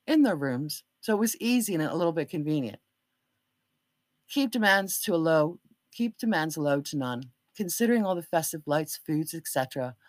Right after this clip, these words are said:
the autistic child experiencing at this time and at school, do you think they will need time and space to decompress?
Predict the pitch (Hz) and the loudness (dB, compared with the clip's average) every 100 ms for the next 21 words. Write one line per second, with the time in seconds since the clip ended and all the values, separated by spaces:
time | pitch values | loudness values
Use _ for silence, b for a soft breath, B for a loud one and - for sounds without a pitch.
0 | b - 143 - 233 - 226 - 175 156 | b -4 -4 0 -2 0 -4 -2 0 0
1 | 147 - 147 139 143 - 139 - 143 151 | -2 -6 -4 -2 -4 -4 -6 -4 -6 -6
2 | 175 - 160 156 139 - 165 269 269 - | -6 -6 -4 -2 -2 0 4 4 4 0
3 | - 277 139 143 _ _ _ _ _ _ | 2 2 0 -6 _ _ _ _ _ _
4 | 214 208 233 220 202 202 196 196 175 180 | -4 0 0 0 -2 -2 -2 -4 -2 -2
5 | 180 185 - - 143 147 - 165 180 170 | 0 -2 -4 -4 -4 -4 -6 -6 -6 -4
6 | 190 175 220 - - - | -6 0 0 0 -8 -14